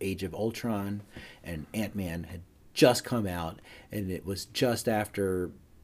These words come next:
the masses were able to catch their breath from what it is to live in the era of superhero movies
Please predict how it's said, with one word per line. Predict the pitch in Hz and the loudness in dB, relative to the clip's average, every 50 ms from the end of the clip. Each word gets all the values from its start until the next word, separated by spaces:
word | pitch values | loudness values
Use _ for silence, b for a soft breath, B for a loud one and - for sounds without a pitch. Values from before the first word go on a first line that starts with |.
| - - - - - - - - - | -20 -20 -20 -20 -20 -20 -20 -14 -10
the | 120 117 110 101 | -6 -4 -4 -2
masses | 104 104 95 98 98 101 - - 101 92 85 87 - - - - | 0 0 0 0 -2 -2 -2 -2 -2 -2 -2 -2 -4 -6 -6 -4
were | - 90 | -4 -2
able | 95 98 98 92 98 95 | 0 0 0 -2 -2 -6
to | 92 | -6
catch | - - - 113 101 - - | -6 -6 -4 -4 -4 -4 -4
their | - 101 90 | -2 -2 -4
breath | 80 - 82 85 80 76 - - - - | -2 -2 -4 -2 -2 -4 -6 -10 -18 -20
from | - - - - 87 85 80 80 80 | -20 -16 -10 -6 -6 -4 -4 -4 -4
what | 85 95 90 | -4 -4 -4
it | 87 82 80 | -4 -6 -4
is | 87 82 80 80 | -4 -4 -6 -6
to | - - | -8 -10
live | 85 82 85 87 85 80 78 85 | -8 -6 -6 -6 -6 -6 -6 -6
in | 80 80 | -8 -8
the | 73 - - | -8 -8 -8
era | 101 92 82 80 80 73 | -8 -6 -6 -6 -6 -8
of | - 80 80 | -8 -10 -10
superhero | - - - 107 - 85 85 90 90 82 78 78 | -8 -6 -6 -6 -6 -8 -8 -8 -6 -6 -6 -6
movies | 80 80 76 76 73 76 76 76 76 76 - - | -6 -6 -6 -8 -8 -10 -12 -12 -10 -10 -8 -10